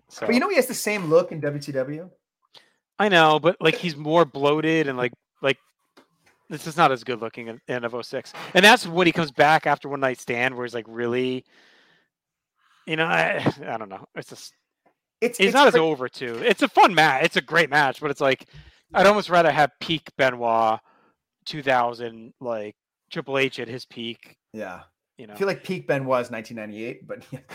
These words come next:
Speaker 1: But
Speaker 2: You
Speaker 1: in
Speaker 2: know
Speaker 1: W W E, in W W E F,
Speaker 2: Yeah.
Speaker 1: I mean.
Speaker 2: You know what's crazy about Benoit? I feel Benoit, like, especially now that I've wa-, I kinda watched this W C W run or most of it,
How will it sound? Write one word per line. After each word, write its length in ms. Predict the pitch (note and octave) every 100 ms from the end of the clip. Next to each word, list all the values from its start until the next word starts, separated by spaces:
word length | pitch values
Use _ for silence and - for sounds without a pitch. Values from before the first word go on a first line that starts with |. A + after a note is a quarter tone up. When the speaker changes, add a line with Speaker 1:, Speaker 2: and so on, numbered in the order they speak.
| -
Speaker 1:
But 140 | G#3+ C4+
Speaker 2:
You 60 |
Speaker 1:
in 20 | F#3+
Speaker 2:
know 60 |
Speaker 1:
W 140 | E3+ C#3+
W 120 | C3
E, 60 | -
in 100 | F3+
W 100 | F3+ D3+
W 180 | C3
E 40 | -
F, 120 | C3+ A#2+
Speaker 2:
Yeah. 80 | A2
Speaker 1:
I 40 |
mean. 200 | A2 C3 _
Speaker 2:
You 120 | F#3+
know 60 | D#4+
what's 140 | G#4+
crazy 320 | - C#4+ F3+
about 180 | F3 D3+
Benoit? 320 | C3+ B2+ C3+ C#3
I 60 |
feel 180 | C#3 B3
Benoit, 600 | A3 F#3+ G3 F#3 G3 G#3+
like, 260 | C3+ C3 -
especially 300 | C#3+ A3 A3 F3+
now 120 | D#3
that 180 | C3+ A#2
I've 120 | A2+
wa-, 160 | A#2+ B2
I 40 |
kinda 240 | B2+ D3 B2
watched 320 | G#2+ A#2 -
this 80 | A2
W 160 | A#2 A2+
C 80 | -
W 200 | A#2 C#3
run 140 | D3 D3+
or 40 |
most 300 | A2 A#2+ -
of 80 | D#3
it, 180 | F#3